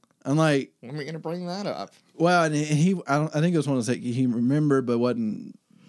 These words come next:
Speaker 1: didn't really put two and two together. Um, but yeah, so it's really weird 'cause I was like, "Holy crap, man, we were, we knew each other five years ago, didn't know it, met him one time.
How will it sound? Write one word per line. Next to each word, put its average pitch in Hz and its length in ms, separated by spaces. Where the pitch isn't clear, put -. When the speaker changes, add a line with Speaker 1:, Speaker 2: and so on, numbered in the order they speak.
Speaker 1:
didn't 120 200
really 107 140
put 92 280
two 107 200
and 101 100
two 104 120
together. 104 460
Um, 110 600
but 117 200
yeah, 127 340
so 139 360
it's 123 180
really 156 200
weird 147 380
'cause 135 80
I - 20
was 120 120
like, 113 80
"Holy 139 240
crap, 147 240
man, 123 120
we 127 120
were, 123 240
we 123 140
knew 127 220
each 139 160
other 113 140
five 135 280
years 170 180
ago, 117 180
didn't 127 220
know 143 200
it, 113 140
met 131 160
him 113 220
one 147 320
time. 127 600